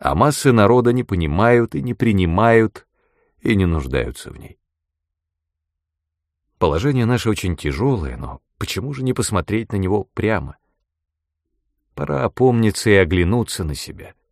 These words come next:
Ведь мы — не что иное, как книжники и фарисеи, севшие на седалище Моисея и взявшие ключи от Царства Небесного,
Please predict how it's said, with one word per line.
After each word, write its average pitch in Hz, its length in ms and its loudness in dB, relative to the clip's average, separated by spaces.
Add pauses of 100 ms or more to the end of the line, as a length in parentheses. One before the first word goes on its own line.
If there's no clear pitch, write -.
(1600)
Ведь - 220 -8
мы — 143 160 -6
не 131 140 0
что 135 400 -4
иное, 120 340 4
как 92 300 0
книжники 120 640 0
и 107 100 4
фарисеи, 107 720 2
севшие 113 580 0
на 104 80 4
седалище 104 560 2
Моисея 98 720 2
и - 20 0
взявшие 107 600 0
ключи 107 340 0
от 85 220 2
Царства 110 520 0
Небесного, 104 760 2